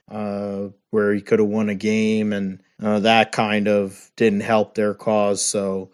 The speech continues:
I mean, Pittsburgh winning that one, it's gonna be an interesting division. Baltimore's already lost Kyle Fuller for the year. They've lost a couple players for the year.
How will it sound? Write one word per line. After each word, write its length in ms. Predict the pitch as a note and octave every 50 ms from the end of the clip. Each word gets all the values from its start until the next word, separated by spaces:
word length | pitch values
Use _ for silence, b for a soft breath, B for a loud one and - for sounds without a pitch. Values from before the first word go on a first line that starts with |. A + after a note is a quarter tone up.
| _ _ - -
I 60 | G#2+
mean, 480 | A2 G#2+ G#2 G#2 G#2 G#2 G#2 G#2 G2
Pittsburgh 540 | F#2+ - B2+ B2 - - - B2+ A#2+ A2+ G2+
winning 300 | A2+ A#2 A#2 A2+ A2+ A2+
that 300 | A2+ A2+ A2+ A2+ A2+ -
one, 220 | A2+ A2+ A2 A2 A2+
it's 180 | A2+ A2 -
gonna 160 | - C3+ B2+
be 100 | B2 A#2+
an 80 | A#2 A2+
interesting 560 | A2+ A2 G#2+ - - A2 - - A#2 A2 G#2+
division. 460 | G#2 G2 G2+ A2 A2 F#2+ A2+ A2+ G#2+
Baltimore's 720 | G2+ A2+ A2 A2+ A2 - A#2 A#2+ A#2 A#2 A2+ A2+ A2 G2+ A#2+
already 240 | A#2 A2 G#2+ A2+ A2
lost 340 | A2 A2 A2 G#2+ - -
Kyle 240 | - A2+ A2+ A2 G#2+
Fuller 320 | - - - A2+ A2+ G#2+ G2+
for 140 | - A#2
the 100 | G#2 G#2+
year. 260 | G#2+ G#2+ A2 G#2+ G#2+ G#2+
They've 160 | G#2+ G#2 G#2+
lost 320 | A2 A2 A2+ G#2+ - -
a 220 | - - - _ _
couple 300 | - A#2 A2 - A2+ G2+
players 400 | - B2 A2+ A2 G#2+ G#2+ G#2 -
for 100 | - A2
the 120 | G2+ G#2+
year. 480 | G2+ G#2 G#2+ G#2+ G#2+ G#2 G#2+ G2+ G2 -